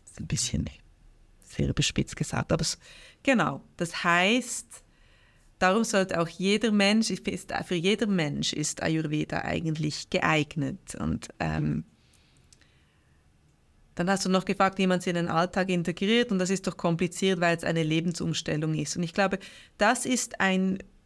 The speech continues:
ähm, ein großes Missverständnis auch, dass Ayurveda kompliziert ist, dass es tausend Gewürze benötigt, ähm, oder hunderte Ölmassagen und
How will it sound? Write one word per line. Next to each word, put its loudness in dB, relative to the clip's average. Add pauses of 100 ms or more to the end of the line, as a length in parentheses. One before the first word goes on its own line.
(360)
ähm, 0 (1300)
ein 2
großes 2
Missverständnis 0
auch, 2
dass -4
Ayurveda 0
kompliziert -2
ist, -2
dass -6
es -8
tausend -4
Gewürze 0
benötigt, 0 (120)
ähm, 0 (1400)
oder 0 (640)
hunderte 2
Ölmassagen 2
und -2